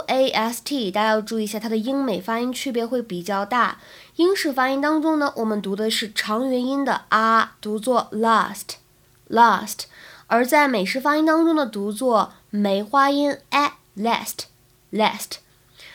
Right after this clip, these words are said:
那么当这个词呢，跟后面的这个night出现在一起的时候呢，当中有一个不完全失去爆破，这个t的音呢，没有完全读出来，就很快的过渡到了后面的鼻音上面去，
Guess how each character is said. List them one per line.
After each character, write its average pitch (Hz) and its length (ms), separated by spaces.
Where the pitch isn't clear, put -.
那 339 80
么 311 100
当 339 180
这 370 120
个 311 80
词 - 200
呢， 254 180
跟 294 160
后 320 140
面 277 140
的 240 80
这 233 120
个 226 100
night 285 360
出 - 140
现 285 200
在 269 120
一 269 60
起 226 140
的 196 100
时 208 140
候 220 200
呢， 202 220
当 254 220
中 294 200
有 196 180
一 180 100
个 185 200
不 311 340
完 208 220
全 220 240
失 208 140
去 233 100
爆 220 160
破， 208 320
这 349 120
个 285 120
t - 160
的 240 80
音 277 240
呢， 247 200
没 196 220
有 233 100
完 208 220
全 240 160
读 220 160
出 277 160
来， 214 300
就 240 200
很 208 280
快 302 300
的 214 140
过 269 280
渡 247 80
到 233 140
了 208 100
后 285 120
面 254 120
的 214 80
鼻 190 220
音 311 160
上 339 140
面 196 120
去， 185 340